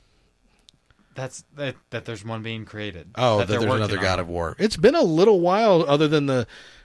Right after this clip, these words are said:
Speaker 2: uh, there's probably been something that they pooped out on Vita or something like that, but it's been a
Speaker 1: Yeah,
Speaker 2: while since
Speaker 1: that was
Speaker 2: I
Speaker 1: more like
Speaker 2: seriously
Speaker 1: rabbit turds. It's not
Speaker 2: Yeah.
Speaker 1: full on.
Speaker 2: <laughs> Yeah. It's been a while. I mean, God of War three was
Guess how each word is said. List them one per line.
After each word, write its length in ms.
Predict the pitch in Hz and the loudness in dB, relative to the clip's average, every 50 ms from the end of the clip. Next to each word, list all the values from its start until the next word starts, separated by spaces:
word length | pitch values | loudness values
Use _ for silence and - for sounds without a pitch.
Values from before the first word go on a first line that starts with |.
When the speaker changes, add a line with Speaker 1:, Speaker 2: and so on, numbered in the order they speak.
| _ _ - | _ _ -16
Speaker 2:
uh, 360 | - 113 123 147 151 127 135 | -12 -8 -8 -8 -8 -6 -6
there's 180 | 143 151 143 | -4 -4 -4
probably 240 | - - 170 160 147 135 | -2 -2 -2 -2 -2 -2
been 220 | 135 131 123 120 | -2 -2 -2 -2
something 300 | - 151 135 123 127 120 | -2 -2 -2 -2 -2 -4
that 80 | 117 101 | -4 -4
they 80 | 107 | -4
pooped 240 | - - 151 127 - | -4 -4 -4 -4 -4
out 160 | 127 117 107 | -4 -4 -4
on 120 | 104 98 98 | -4 -6 -6
Vita 240 | 104 110 113 110 101 92 | -6 -4 -4 -2 -2 -4
or 80 | 92 | -4
something 260 | 82 - 98 82 87 | -6 -8 -8 -10 -12
like 200 | 85 85 90 82 | -12 -12 -12 -12
that, 260 | 82 90 87 90 90 92 | -10 -10 -8 -8 -10 -10
but 140 | 104 104 98 | -10 -10 -10
it's 140 | 135 170 165 | -10 -10 -8
been 160 | - 185 233 | -6 -4 -4
a 60 | 262 | -2
Speaker 1:
Yeah, 40 | 185 127 | -2 -4
Speaker 2:
while 180 | 123 117 113 | -4 -4 -6
since 100 | 113 113 | -6 -4
Speaker 1:
that 80 | 135 147 | -2 -2
was 100 | 151 147 151 | -2 -2 -2
Speaker 2:
I 40 | 143 | -2
Speaker 1:
more 40 | 131 | -2
like 160 | 123 120 - | -2 -2 -4
Speaker 2:
seriously 140 | - 117 120 | -6 -4 -4
Speaker 1:
rabbit 260 | 131 135 - - - | -4 -4 -6 -8 -14
turds. 300 | - 107 104 101 98 - | -14 -12 -12 -12 -12 -14
It's 240 | 123 120 - - - | -16 -16 -12 -8 -6
not 100 | 135 131 | -6 -4
Speaker 2:
Yeah. 260 | 156 147 120 113 - | -4 -4 -4 -4 -4
Speaker 1:
full 300 | 120 127 127 110 120 120 | -2 -2 -2 -2 -2 -2
on. 200 | 110 131 127 123 | -4 -6 -8 -8
Speaker 2:
<laughs> 40 | 127 | -6
Yeah. 300 | 139 139 139 131 117 107 - - - - - - - | -4 -2 0 -2 -2 -4 -6 -10 -16 -18 -20 -8 -2
It's 180 | - 170 160 - | -2 -2 0 2
been 100 | 196 226 | 2 2
a 60 | 233 | 4
while. 200 | 208 185 160 151 | 4 4 4 2
I 80 | 147 156 | 2 0
mean, 240 | 160 156 151 151 147 139 | 0 0 0 -2 -4 -2
God 160 | 139 170 185 | 0 2 2
of 80 | 202 | 2
War 140 | 185 185 170 | 2 2 0
three 480 | 143 - - 156 190 226 247 202 160 147 | 0 -2 -4 -4 -2 0 2 2 2 2
was 240 | 131 131 131 120 | 2 2 0 0